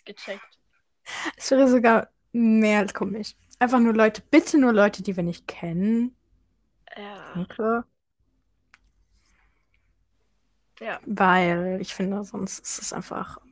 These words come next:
Speaker 2: komisch. Stell dir mal vor, so jemand aus unserer Klasse würde sich das anhören. <laughs> Stell dir mal vor, irgendjemand hört sich das so an. <laughs> Stell dir mal vor, irgendjemand hört uns so. Das wär, ist weird.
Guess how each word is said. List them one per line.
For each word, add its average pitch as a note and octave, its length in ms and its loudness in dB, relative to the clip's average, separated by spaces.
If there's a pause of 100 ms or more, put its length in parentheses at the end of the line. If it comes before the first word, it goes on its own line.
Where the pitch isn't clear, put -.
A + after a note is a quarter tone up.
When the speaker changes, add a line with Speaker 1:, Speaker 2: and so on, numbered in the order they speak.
(100)
Speaker 2:
komisch. G3+ 420 -10
Stell F#3 100 -4
dir F#3+ 40 0
mal F#3 60 0
vor, G3 200 0
so F#3+ 320 -2 (160)
jemand G3+ 360 -4
aus F#3+ 140 -8
unserer G3 200 -14
Klasse - 340 -8
würde F3+ 120 -4
sich - 180 -12
das - 240 -12
anhören. E4 800 2
<laughs> - 800 2 (280)
Stell - 260 -16
dir A#3+ 60 4
mal A3+ 40 4
vor, A3 180 4
irgendjemand A#3+ 380 4
hört B3+ 140 0
sich G#3+ 140 -4
das F#3+ 180 -4
so - 200 -6
an. G3+ 460 4
<laughs> - 40 -2
Stell - 180 -4
dir D#4+ 80 8
mal B3+ 60 6
vor, A3+ 120 2
irgendjemand A3 360 4
hört G#3 200 0
uns A#3+ 440 -2
so. C#4+ 380 6 (340)
Das B3 200 0
wär, A#3+ 180 2
ist - 500 -10 (920)
weird. G#3+ 800 2